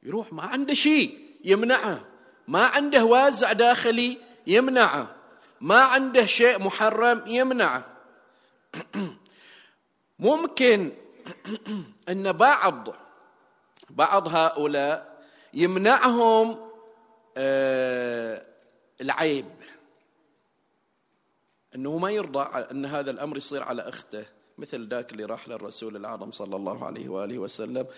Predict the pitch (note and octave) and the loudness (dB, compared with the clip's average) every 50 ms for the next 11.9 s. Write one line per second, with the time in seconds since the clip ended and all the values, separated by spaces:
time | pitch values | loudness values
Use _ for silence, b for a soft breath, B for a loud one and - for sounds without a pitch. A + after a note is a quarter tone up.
0 | B B B - C3 - - B2+ A#2 A#2 A#2 A#2+ - C3 A2+ - - B2+ B2+ A#2+ | B B B -14 -14 -10 -8 -8 -8 -6 -8 -10 -12 -12 -12 -10 -10 -10 -10 -12
1 | A2+ A2 G#2 G2 G2+ F#2+ F#2+ - - - _ _ _ - - - - - - - | -12 -14 -14 -12 -12 -12 -14 -14 -18 -20 _ _ _ -10 -8 -8 -8 -8 -10 -10
2 | - G#2 G2 G#2+ G#2+ G2 F#2+ G2+ G#2+ A2+ A#2+ B2 - B B B B B B _ | -10 -8 -8 -6 -6 -8 -6 -6 -4 -4 -6 -6 -10 B B B B B B _
3 | C#3 - - B2+ A#2 A#2 C#3+ D#3+ E3 D3+ C3+ C3+ C#3+ D3 C#3 G#2 A#2 A2 G#2 - | -8 -8 -8 -10 -6 -6 -4 -4 -4 -6 -6 -4 -4 -4 -4 -6 -8 -8 -10 -8
4 | G#2+ A#2 A#2 A2 G2+ - - - - _ _ _ _ _ _ - - - - D3 | -8 -8 -8 -8 -8 -12 -16 -20 -20 _ _ _ _ _ _ -18 -16 -14 -12 -12
5 | F3 - - - - - D#2 D2+ - - _ _ _ _ _ _ _ _ _ _ | -12 -12 -14 -18 -18 -16 -16 -18 -18 -20 _ _ _ _ _ _ _ _ _ _
6 | _ _ - C3 C#3 C#3+ D3+ F3+ E3 D#3 D3 C3 A#2 - A2+ G#2+ - - - - | _ _ -18 -16 -12 -10 -8 -8 -6 -8 -8 -10 -12 -12 -14 -16 -16 -18 -18 -20
7 | - - _ _ _ _ _ _ _ _ _ _ _ _ _ _ _ _ _ _ | -20 -20 _ _ _ _ _ _ _ _ _ _ _ _ _ _ _ _ _ _
8 | _ _ _ - - A2+ A#2 A#2 - - C3 B2 A2 - - - - A#2+ A#2 A2+ | _ _ _ -14 -12 -10 -10 -10 -10 -8 -8 -8 -8 -8 -10 -12 -12 -10 -8 -8
9 | A2+ A2 A2+ A2+ A2 A#2+ - - - A2+ A#2 A#2 A#2+ A2 A2 - A#2+ A#2+ A#2+ A#2+ | -6 -6 -4 -6 -6 -6 -8 -10 -8 -8 -8 -6 -6 -6 -6 -4 -6 -6 -6 -6
10 | B2 A#2 A2+ A#2 - B2 B2 B2 B2 B2 A#2+ A#2 A#2+ A#2 b b b b b b | -6 -6 -6 -6 -6 -8 -8 -8 -8 -8 -8 -10 -10 -14 b b b b b b
11 | b b b b - - C#3+ C#3 D3+ E3 F3+ - - D3 C#3 C#3 C#3 | b b b b -14 -6 -2 0 0 0 0 -2 -4 -4 -4 -4 -6